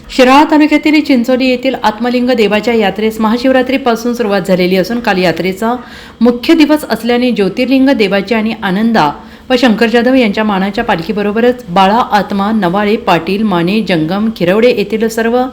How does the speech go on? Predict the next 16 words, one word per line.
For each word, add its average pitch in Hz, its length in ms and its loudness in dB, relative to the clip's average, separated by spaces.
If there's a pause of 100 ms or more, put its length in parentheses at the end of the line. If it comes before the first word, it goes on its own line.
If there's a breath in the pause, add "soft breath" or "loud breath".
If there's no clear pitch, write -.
(380 loud breath)
मानाच्या 254 540 4
सासन 254 500 2
काठ्यांची 247 680 0
सवाद्याच्या 233 680 0
गजरात 190 420 0 (420 loud breath)
मिरवणुकीने 240 580 2
यात्रेची 202 460 -2
सुरुवात 165 300 -2
झाली. 160 400 -6
आत्मलिंगाच्या 214 680 0
गजरात, 196 380 -2 (520 loud breath)
अ, 214 80 0
मोठ्या 220 420 2 (100)
उत्साहात 254 400 0
पालखी 294 480 0
सोहळा 247 440 2